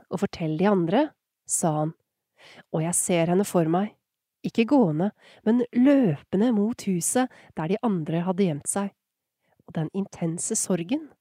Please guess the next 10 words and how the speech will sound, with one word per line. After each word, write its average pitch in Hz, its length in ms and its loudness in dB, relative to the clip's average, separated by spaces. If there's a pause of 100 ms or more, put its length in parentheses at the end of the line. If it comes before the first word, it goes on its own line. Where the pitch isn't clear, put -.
(260)
var 143 160 -8
forvandlet 170 640 -4 (180)
til 185 240 -10
glede 185 460 -2 (340)
og 175 160 -6
håp. - 380 -4 (2250)
Min 220 480 8
salme. 226 560 4 (720)
Jeg 180 320 2
tror 226 320 2